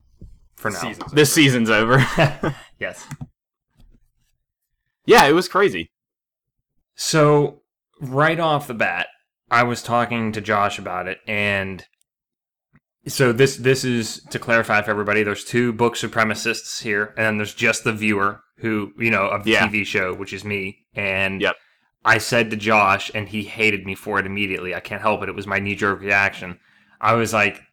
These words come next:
Speaker 1: right after the first, you know, ten to fifteen minutes, when everything just gets blown to shit, I was like, "That's the first time I was, like, secretly, like, happy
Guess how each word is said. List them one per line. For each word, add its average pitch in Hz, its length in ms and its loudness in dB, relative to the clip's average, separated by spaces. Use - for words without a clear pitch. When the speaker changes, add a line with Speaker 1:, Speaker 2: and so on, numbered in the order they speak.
Speaker 1:
right 123 200 2
after 123 260 2
the 107 60 -6
first, 117 440 0
you 113 60 0
know, 101 120 0
ten 110 220 -2
to 107 60 -4
fifteen 110 340 -6
minutes, 101 260 0
when 98 80 -4
everything 101 340 -4
just 95 200 -12
gets 104 160 -4
blown 104 540 -4
to 98 80 -4
shit, 98 360 -2
I 104 340 2
was 101 180 -4
like, 98 180 0
"That's 110 260 0
the 110 100 -6
first 113 440 -2
time 98 500 2
I 98 180 0
was, 95 360 -8
like, 101 400 -2
secretly, 101 760 -6
like, 90 180 -6
happy 98 720 -2